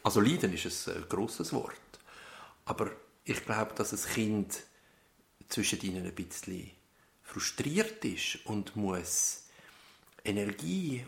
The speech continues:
aufwenden, um etwas zu schaffen. Und er merkt, ich, es geht noch nicht, aber ich probiere es noch eins und ich probiere es noch eins und ich probiere es noch eins. Ich glaube, das ist ein ganz normaler, fördernder Entwicklungstrieb. Und ich gehe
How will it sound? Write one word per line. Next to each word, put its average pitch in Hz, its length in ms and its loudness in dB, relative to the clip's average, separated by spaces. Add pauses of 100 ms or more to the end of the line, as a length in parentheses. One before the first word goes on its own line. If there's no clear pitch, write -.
aufwenden, 110 680 0
um 101 140 0
etwas - 360 -6
zu - 60 4
schaffen. - 480 0
Und 107 180 -2
er - 60 0
merkt, 113 500 0
ich, 101 80 -4 (240)
es - 180 0
geht 104 220 0
noch 143 160 8
nicht, 131 300 4
aber 98 120 -6
ich - 140 -2
probiere 156 400 0
es 156 140 0
noch 147 80 2
eins 107 240 -2
und 98 80 -4
ich - 100 -8
probiere 147 360 -2
es - 100 0
noch 156 100 4
eins 120 220 2
und 107 80 0
ich - 100 -2
probiere 143 320 0
es 165 60 -6
noch 160 100 2
eins. 113 340 0 (440)
Ich - 100 2
glaube, - 280 2
das - 140 -8
ist - 140 -2
ein - 60 -8
ganz 98 300 -4
normaler, 95 760 -2 (840)
fördernder 180 920 4 (480)
Entwicklungstrieb. - 1160 -6 (480)
Und 107 160 -8
ich 101 100 -4
gehe 104 280 6